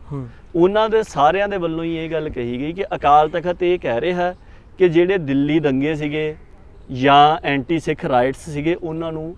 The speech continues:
Speaker 2: ਸਿੱਖ ਜੈਨੋਸਾਈਡ ਕਹੋ। ਕਹਿਣ ਦਾ ਭਾਵ ਇਹ ਕਿ ਦੋ ਸ਼ਬਦ ਕਿਉਂ ਵਰਤੇ ਜਾ ਰਹੇ ਆ। ਉਹ ਇਹ ਕਹਿ ਰਹੇ ਕਿ ਹੈ ਤਾਂ ਇਹ ਦੰਗੇ ਹੀ ਸੀਗੇ, ਪਰ ਅਕਾਲ ਤਖਤ ਇਹ ਕਹਿ ਰਿਹਾ ਹੈ ਕਿ ਇਹਨੂੰ ਤੁਸੀਂ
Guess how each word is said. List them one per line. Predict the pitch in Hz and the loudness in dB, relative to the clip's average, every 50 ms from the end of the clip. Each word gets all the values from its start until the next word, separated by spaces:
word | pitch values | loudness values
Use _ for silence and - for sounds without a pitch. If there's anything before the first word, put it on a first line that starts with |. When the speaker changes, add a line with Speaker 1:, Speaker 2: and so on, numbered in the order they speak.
| - - - | -18 -20 -12
Speaker 2:
ਸਿੱਖ | - - 147 - 156 | -8 -8 -8 -6 -6
ਜੈਨੋਸਾਈਡ | 143 139 127 123 120 110 113 117 113 113 107 | -6 -6 -6 -6 -6 -8 -8 -8 -8 -10 -10
ਕਹੋ। | - 92 92 - - - - - - - - - - - - - - - - - - - | -14 -18 -18 -20 -20 -20 -20 -20 -20 -20 -20 -20 -20 -20 -20 -20 -20 -20 -20 -18 -4 0
ਕਹਿਣ | 156 160 170 180 196 | 0 2 2 2 2
ਦਾ | 196 202 202 | 2 0 2
ਭਾਵ | 190 202 175 156 147 143 147 | 2 2 2 2 2 0 -2
ਇਹ | 156 165 | -4 -6
ਕਿ | 175 202 | -4 -6
ਦੋ | 180 151 151 156 175 | -4 -4 -2 0 -2
ਸ਼ਬਦ | 165 - 185 175 175 175 | -2 -2 -4 -6 -4 -6
ਕਿਉਂ | 160 - 180 180 190 202 | -4 0 2 2 2 2
ਵਰਤੇ | 180 175 147 - - 143 131 | 0 -2 -4 -4 -6 -8 -6
ਜਾ | 123 113 104 | -6 -6 -8
ਰਹੇ | 104 101 98 95 110 | -10 -12 -16 -18 -18
ਆ। | - - - - - - - | -20 -20 -20 -20 -20 -10 -2
ਉਹ | 175 170 | 2 2
ਇਹ | 196 190 | 2 4
ਕਹਿ | 180 165 170 180 | 4 2 2 2
ਰਹੇ | 208 208 | 0 -2
ਕਿ | 254 247 196 | -2 -2 -2
ਹੈ | 156 151 139 147 156 | 0 2 2 2 2
ਤਾਂ | 156 185 185 | 2 2 2
ਇਹ | 196 185 | 2 0
ਦੰਗੇ | 151 131 120 120 151 190 | 0 -2 -2 -2 -2 -2
ਹੀ | 208 | -2
ਸੀਗੇ, | 196 214 185 151 113 - - - - - - - | -2 -4 -4 -6 -6 -8 -12 -20 -20 -20 -12 -8
ਪਰ | - 190 208 196 | -6 -4 -4 0
ਅਕਾਲ | - 180 185 190 190 | 4 4 4 4 4
ਤਖਤ | 190 208 180 180 185 | 2 -2 -6 -6 -8
ਇਹ | 208 190 | -10 -8
ਕਹਿ | 175 135 113 110 | -4 -4 -2 -2
ਰਿਹਾ | 120 135 143 | -2 -4 -4
ਹੈ | 151 160 | -4 -4
ਕਿ | 170 180 165 | -4 -6 -6
ਇਹਨੂੰ | 156 160 165 | -6 -8 -10
ਤੁਸੀਂ | 151 127 104 120 135 160 | -12 -12 -10 -10 -12 -12